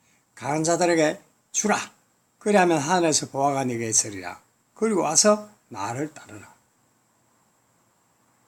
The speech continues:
다 버리라는 겁니다. 그 다 버리라 해요. 어떻게 버려요? 이게 완성되고 폐하여져야 되거든요. 완성되고 폐하여져야 되거든요. 그래서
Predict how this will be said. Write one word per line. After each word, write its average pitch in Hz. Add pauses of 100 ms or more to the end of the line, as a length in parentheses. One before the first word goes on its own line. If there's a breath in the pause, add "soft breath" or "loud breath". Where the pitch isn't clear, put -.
(1600 soft breath)
다 135
버리라는 156
겁니다. 101
그 -
다 120
버리라 -
해요. - (1700)
어떻게 190
버려요? 143 (600 soft breath)
이게 190
완성되고 185 (240)
폐하여져야 202
되거든요. 98 (160)
완성되고 143
폐하여져야 131
되거든요. 90 (1600 soft breath)
그래서 151